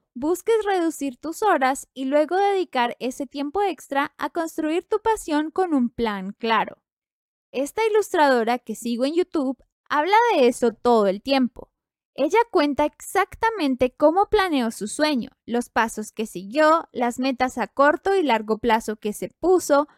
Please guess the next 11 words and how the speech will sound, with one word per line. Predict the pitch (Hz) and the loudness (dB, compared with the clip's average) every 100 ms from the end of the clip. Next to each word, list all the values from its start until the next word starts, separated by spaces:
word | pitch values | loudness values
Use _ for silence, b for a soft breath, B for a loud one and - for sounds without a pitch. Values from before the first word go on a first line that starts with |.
| b b - | b b -2
las | 302 359 | -2 0
estrategias | 349 330 311 277 254 262 247 - | -2 -2 0 2 2 0 -4 -4
que | 247 | -2
adoptó, | 220 202 - 269 262 277 - _ _ _ _ - | -2 -2 -2 2 4 2 -4 _ _ _ _ -8
y | 285 | 2
lo | 285 | 4
logró | 262 226 214 240 370 | 4 4 4 4 4
porque | 466 427 - 269 | 2 0 -2 -4
fue | - 247 | 0 0
constante | - 330 415 - 359 262 220 226 - | 2 -4 -6 -4 -2 0 -2 -6 -4
y | 240 226 | -8 -8